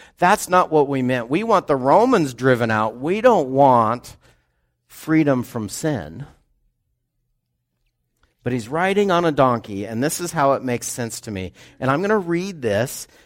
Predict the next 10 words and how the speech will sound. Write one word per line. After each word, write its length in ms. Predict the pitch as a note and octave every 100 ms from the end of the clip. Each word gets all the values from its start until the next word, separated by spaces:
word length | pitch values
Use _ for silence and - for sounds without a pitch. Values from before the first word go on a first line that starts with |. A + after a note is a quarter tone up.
| -
because 340 | C3 C#3 A#2
this 240 | C3 G3 D3+
is 140 | C3
a 100 | A2+
stunning 920 | - - - - - F#3 G3+ G#3 G3
surprise 1120 | F#3+ - D3+ - - B2 G2+ F2+ F2 F#2+ G#2+ - _ _ _
when 260 | - B2+ A#2
what 260 | C3 D3 A#2
Jesus 560 | A2+ F3 A3 B3 -
turns 800 | - - C#3+ A2+ G2 G2 G#2 -